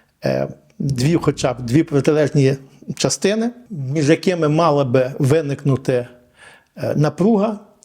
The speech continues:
щоб через цю напругу людина могла усвідомити і себе, і той об'єкт, якого вона збирається любити. І тому навіть ті стани, які, здавало бися, повністю,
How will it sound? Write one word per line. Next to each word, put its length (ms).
щоб 240
через 280
цю 120
напругу 680
людина 540
могла 560
усвідомити 680
і 140
себе, 500
і 100
той 220
об'єкт, 580
якого 340
вона 200
збирається 600
любити. 480
І 60
тому 540
навіть 460
ті 200
стани, 540
які, 240
здавало 440
бися, 300
повністю, 840